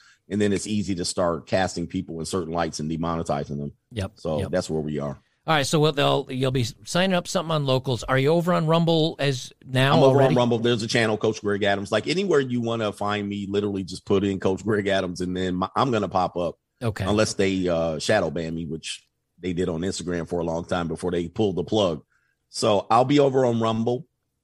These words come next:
Speaker 1: and then I'll make a Locals account. And when I do, I'll connect with you.
Speaker 2: Yeah.
Speaker 1: And then you can let people know that I'm over there.
Speaker 2: Yeah, we'll do another live stream or something or other, or, or, uh, uh,
Speaker 1: Yeah,
Speaker 2: ha-,
Speaker 1: I'll bring
Speaker 2: having
Speaker 1: you
Speaker 2: a
Speaker 1: over. Yeah,
Speaker 2: conversation
Speaker 1: yeah, yeah.
Speaker 2: about it, and we'll have some fun. So, Coach,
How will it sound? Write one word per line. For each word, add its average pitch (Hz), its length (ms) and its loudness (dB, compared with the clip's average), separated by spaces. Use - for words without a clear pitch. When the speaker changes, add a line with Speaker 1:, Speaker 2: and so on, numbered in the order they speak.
Speaker 1:
and 98 160 -4
then 95 300 -2
I'll 101 120 2
make 110 160 0
a 107 40 0
Locals 104 300 -2
account. 104 380 -2
And 98 140 0
when 107 120 0
I 101 80 2
do, 123 320 2
I'll 98 140 4
connect 107 340 -2
with 98 180 -6
you. 127 360 -2
Speaker 2:
Yeah. 202 300 6
Speaker 1:
And 92 140 -6
then 92 100 -4
you 95 240 -10
can 98 140 -8
let 95 160 0
people 92 220 -4
know 92 200 0
that 87 120 0
I'm 87 120 -2
over 80 200 -4
there. 76 300 -10
Speaker 2:
Yeah, 202 120 2
we'll 185 140 2
do 185 140 2
another 165 260 2
live 127 260 0
stream 151 240 -2
or 143 60 -2
something 135 300 -4
or 139 40 2
other, 139 500 0
or, 120 80 -6
or, 110 260 0
uh, 107 40 2
uh, 104 220 0
Speaker 1:
Yeah, 113 280 -2
Speaker 2:
ha-, - 60 4
Speaker 1:
I'll 117 80 2
bring 113 100 -4
Speaker 2:
having 123 160 -2
Speaker 1:
you 120 60 0
Speaker 2:
a - 40 0
Speaker 1:
over. 98 80 0
Yeah, 123 60 0
Speaker 2:
conversation 110 540 -2
Speaker 1:
yeah, 104 60 -4
yeah. 101 60 -2
Speaker 2:
about 107 100 -4
it, - 80 -14
and 117 240 -8
we'll 151 100 -2
have 139 160 -4
some 131 140 -6
fun. 143 240 -8
So, 113 180 -8
Coach, - 440 0